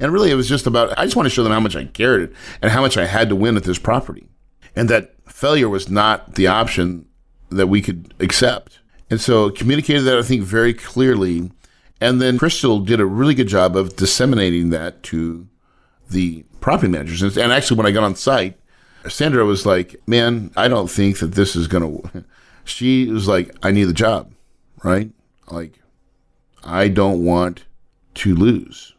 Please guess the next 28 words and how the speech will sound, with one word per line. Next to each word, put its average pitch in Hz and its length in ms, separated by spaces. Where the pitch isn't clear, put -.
right? 90 260
She 117 200
made 113 240
up 104 120
her 92 160
mind 85 600
that 92 140
she 104 340
was 98 200
not 92 320
going 87 280
to 80 160
accept 113 400
that, 71 360
right? 85 320
And 107 140
so 120 120
what 113 200
happened 120 420
was 85 340
Sandra 104 680
all 113 200
of 131 80
a 131 60
sudden 98 580
changed 131 640
her 110 360
belief. 90 960